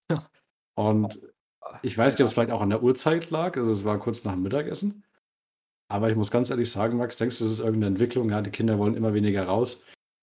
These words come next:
Speaker 2: Oder denkst du, Schlittenfahren hat einfach nicht mehr den Hype, den er mal hatte? Ja, also Schlittenfahren ist, ist ja wirklich trotzdem noch was, was sehr, sehr Tolles, finde ich.
Speaker 1: Ich glaub, da spielt ganz viel zusammen. Also ich bin ja auch ein Mensch,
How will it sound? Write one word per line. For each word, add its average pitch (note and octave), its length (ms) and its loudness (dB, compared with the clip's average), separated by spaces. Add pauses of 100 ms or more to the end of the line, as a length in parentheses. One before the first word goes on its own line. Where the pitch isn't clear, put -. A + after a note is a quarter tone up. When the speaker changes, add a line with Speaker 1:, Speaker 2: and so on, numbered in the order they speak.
(280)
Speaker 2:
Oder A2 120 2
denkst G#2+ 220 2
du, G#2+ 80 2
Schlittenfahren A2 500 0
hat A2 80 2
einfach G#2+ 180 0
nicht G2+ 140 -2
mehr G2 80 -2
den F#2+ 180 -2
Hype, G2+ 160 0
den G2 120 -6
er F#2+ 60 -4
mal F2+ 140 -6
hatte? F#2 200 -8
Ja, F#2+ 100 -2
also G2 160 -2
Schlittenfahren G#2+ 560 -4
ist, F#2+ 200 -8
ist - 120 -10
ja G2 100 -2
wirklich F#2+ 220 -6
trotzdem G2 340 -8
noch F2+ 100 -8
was, F2+ 220 -8
was F#2 140 -6
sehr, F#2+ 100 -2
sehr F2 140 -8
Tolles, F#2 300 -6
finde F#2 180 -8
ich. - 60 -14 (540)
Speaker 1:
Ich - 140 -14
glaub, D3 240 -2
da D#3 100 -4
spielt - 260 -10
ganz D#3 420 -4
viel C#3 300 -2
zusammen. C3 460 -4
Also A#2 180 -2
ich D3 120 -6
bin D#3 100 -2
ja C3+ 80 4
auch D3+ 220 4
ein C#3+ 80 0
Mensch, D#3 460 -2